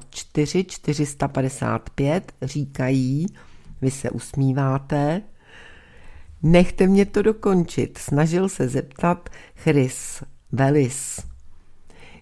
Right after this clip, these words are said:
Říkají, že tyto jednotky byly zapojeny specificky do hackování počítačů Demokratické strany. Kradly z nich informace a pokoušeli se je šířit do světa,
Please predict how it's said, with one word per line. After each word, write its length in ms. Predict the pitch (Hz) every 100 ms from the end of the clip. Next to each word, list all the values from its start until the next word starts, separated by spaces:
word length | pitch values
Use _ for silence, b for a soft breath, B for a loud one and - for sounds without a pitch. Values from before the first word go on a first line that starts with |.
| -
Říkají, 560 | 170 175 - 185 208
že 120 | 214 185
tyto 300 | 190 185 196
jednotky 520 | 170 - 170 - 220
byly 260 | 185 170
zapojeny 680 | 151 151 - 170 170 180 196 214 B B -
specificky 1000 | - - 175 - 175 - - - 190
do 140 | 175 147
hackování 800 | 151 139 180 185 190 190 196 196
počítačů 800 | 151 147 - 151 160 - - 151
Demokratické 880 | 135 131 139 139 139 139 - 139 127
strany. 580 | - - 151 165 151 - B B -
Kradly 440 | 151 156 175 196
z 80 | 185
nich 240 | 139 -
informace 720 | - 143 139 170 175 175 -
a 120 | - 143
pokoušeli 760 | 143 139 180 180 - 175 175
se 200 | 175 165
je 140 | 127
šířit 640 | - - 143 143 139 131 -
do 220 | 113 131
světa, 720 | - - 131 131 - 151